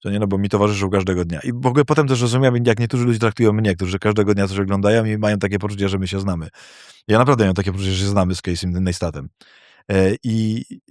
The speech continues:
no on robi fantastyczne te vlogi, bo jest też świetnym filmowcem, ma,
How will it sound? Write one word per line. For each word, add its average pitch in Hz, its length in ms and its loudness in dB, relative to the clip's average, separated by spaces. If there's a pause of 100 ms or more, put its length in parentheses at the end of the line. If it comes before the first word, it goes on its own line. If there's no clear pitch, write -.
(240)
no 120 160 4
on 165 100 6
robi 165 200 4
fantastyczne 151 640 0
te 95 100 2
vlogi, 87 280 2
bo 95 60 0
jest 110 140 0
też 110 120 -2
świetnym 131 280 0
filmowcem, 107 480 0
ma, 92 160 2